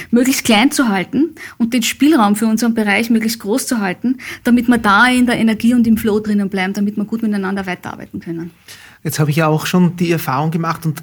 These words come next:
Speaker 2: ehrlicherweise, ich selber bin ja auch so, wenn ich ni-, hinter einer Entscheidung nicht stehe,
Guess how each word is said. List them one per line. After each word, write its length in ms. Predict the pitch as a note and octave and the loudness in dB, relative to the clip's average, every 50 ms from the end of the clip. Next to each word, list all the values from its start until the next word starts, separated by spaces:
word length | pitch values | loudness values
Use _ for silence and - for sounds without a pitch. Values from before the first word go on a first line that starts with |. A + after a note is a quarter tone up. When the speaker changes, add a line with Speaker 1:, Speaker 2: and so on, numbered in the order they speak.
| - _ | -8 _
Speaker 2:
ehrlicherweise, 460 | - E3 D#3+ E3+ D#3+ D#3+ D#3+ D#3+ C#3 F#3+ | -2 0 0 2 2 2 2 0 0 -2
ich 120 | D3 - | -2 -2
selber 220 | - D#3 D3+ D#3 | -2 0 0 0
bin 120 | C#3+ E3 D3+ | 0 -2 -2
ja 80 | D3 | -2
auch 120 | D3 C#3 C#3 | -2 -4 -6
so, 180 | - - C#3 | -6 -6 -6
wenn 100 | D3 C#3+ | -4 -6
ich 160 | C3+ C#3 F#3+ - | -6 -6 -6 -6
ni-, 180 | D#3 E3 E3 D#3+ | -6 -6 -6 -6
hinter 260 | - E3+ E3 - E3+ | -4 -4 -4 -4 -4
einer 160 | F3 D#3+ D3+ | -4 -4 -4
Entscheidung 400 | E3 E3+ C#3 - D3 E3 E3+ E3+ | -4 -4 -6 -6 -4 -2 0 2
nicht 220 | E3 D#3 E3 - - | 2 0 -2 -4 -4
stehe, 400 | - - F3+ F#3 F#3 F3+ F#3+ | -4 -2 0 0 2 0 0